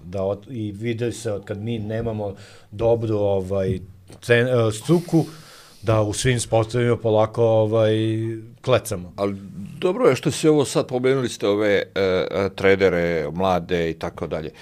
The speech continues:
Speaker 2: Tvoj Željko, tvoj sin Željko, koliko znam, igra aktuelnu, aktuelnu košarku. Kako on, e, kako si dolazio do trenera? Da, da, da li je,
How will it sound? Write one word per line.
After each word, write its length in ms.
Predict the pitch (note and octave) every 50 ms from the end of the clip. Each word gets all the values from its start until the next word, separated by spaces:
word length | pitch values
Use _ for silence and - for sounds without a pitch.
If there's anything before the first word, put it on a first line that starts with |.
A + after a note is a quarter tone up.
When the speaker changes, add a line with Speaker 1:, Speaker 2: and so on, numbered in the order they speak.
| - - _ _
Speaker 2:
Tvoj 200 | - A2+ A#2 A2+
Željko, 340 | - - A#2+ A#2 A#2 - - - -
tvoj 160 | A2+ G#2 F#2+
sin 220 | - - A#2+ G#2
Željko, 320 | F2+ G#2 G2+ F#2+ - - G#2
koliko 300 | - G#2+ G2 - - G2+
znam, 240 | F#2 G#2+ A2 G#2+ G#2
igra 200 | G2 G2+ G#2 F#2+
aktuelnu, 380 | F#2 - - G2 F#2 F#2+ G2 F#2 - -
aktuelnu 440 | F#2 - - - - G#2 F#2 F2
košarku. 500 | E2+ - F#2 E2+ - - - - - -
Kako 340 | - C#3 C#3 C3+ - D#3 C#3
on, 160 | B2+ A#2 G2+
e, 40 | F2 - - D#2+ E2+ G#2+ G#2 G2+ F#2+ F#2+ F#2+ F2 D#2+ -
kako 240 | - D3 D3 -
si 60 | - C#3
dolazio 360 | C#3 C#3 C3+ A2+ - G#2+ G2+
do 120 | F2 G2
trenera? 460 | F#2+ - F#2+ F2 E2 D#2+ C#2 B1 - - _ - _ _ _ _ _ _ _ _ _ _ _ _ _ _ _ _ _ _ _ -
Da, 240 | D#2+ F#2 G#2 G2+ D#2+ D2+ E2+
da, 140 | G#2 F#2+ B1 D2
da 240 | F#2 F#2 G2+ A#2
li 160 | B2+ B2+ B2+ A#2+
je, 220 | A2 G#2 G2